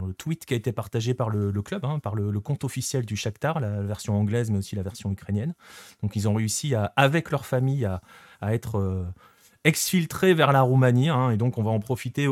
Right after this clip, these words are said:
aussi, hein, euh, modestement, euh, de notre côté, euh, euh, pour avoir une pensée, hein, pour l'ensemble de,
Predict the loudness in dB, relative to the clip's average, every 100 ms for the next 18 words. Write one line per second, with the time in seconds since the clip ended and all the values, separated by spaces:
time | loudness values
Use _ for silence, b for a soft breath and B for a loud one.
0 | 2 0 0 -2 0 0 2 2 2 2
1 | 2 2 0 -4 0 0 2 4 4 4
2 | 2 2 0 0 -2 -2 0 2 2 2
3 | -2 _ _ _ -14 -2 2 2 4 4
4 | 6 4 4 2 2 2 2 2 0 0
5 | 2 2 2 0 -2 -2